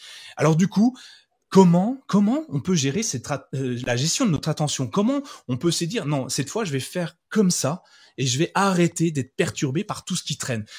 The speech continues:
Et Sylvain, t'avais une solution à, à me proposer, à nous proposer pour enfin rester focus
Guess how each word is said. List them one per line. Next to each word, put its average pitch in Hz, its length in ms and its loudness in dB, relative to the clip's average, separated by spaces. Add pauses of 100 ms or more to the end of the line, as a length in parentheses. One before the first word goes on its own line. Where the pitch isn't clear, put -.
(120)
Et 147 40 2
Sylvain, 254 400 -2 (300)
t'avais 139 220 0
une 180 80 2
solution 190 680 -4 (140)
à, 117 80 -6 (160)
à 123 40 0
me 131 100 0
proposer, 147 440 -2
à 233 60 -2
nous 180 200 4
proposer 139 460 -2
pour 175 340 -2 (300)
enfin 156 500 0
rester 151 380 -2
focus - 720 -8